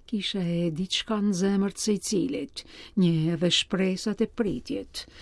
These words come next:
e prandaj mund ta kryej detyren,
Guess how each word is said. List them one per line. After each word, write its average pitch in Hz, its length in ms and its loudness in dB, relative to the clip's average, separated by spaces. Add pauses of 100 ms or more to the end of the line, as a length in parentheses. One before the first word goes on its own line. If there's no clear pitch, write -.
(180)
e 196 140 4 (260)
prandaj 220 540 2
mund 208 160 2
ta 196 100 0
kryej 208 320 4
detyren, 185 600 2